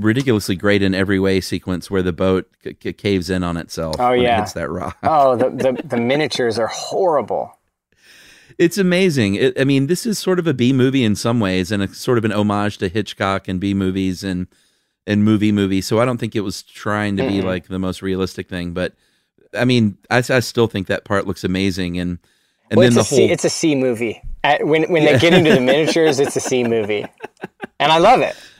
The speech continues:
Speaker 1: But when Katie gets back on finally at the end and he's putting Sam on trial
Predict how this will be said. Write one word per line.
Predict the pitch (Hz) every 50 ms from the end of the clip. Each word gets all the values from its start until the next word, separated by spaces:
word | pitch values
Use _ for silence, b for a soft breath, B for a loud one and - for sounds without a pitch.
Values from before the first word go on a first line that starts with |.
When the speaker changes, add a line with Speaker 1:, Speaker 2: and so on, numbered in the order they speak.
| b b b b b b b b b b b _
Speaker 1:
But | - 156 160
when | 165 160 151
Katie | - - 190 190 190 185
gets | 131 143 170 160 -
back | 139 123 143 139 143 143 -
on | 139 135 127 123 120 117
finally | 107 - - 139 135 139 143 139 131 123 113 110
at | 95
the | 101 101 101 98
end | 95 95 95 92 92 95
and | - 98 101 104
he's | 101 117 117 113 110 101 -
putting | _ - 123 117 120 113 107
Sam | - - 110 107 107 110 110 107
on | 95 92 92 92 90
trial | 87 - 101 92 87 87 90 87 90 90 90 87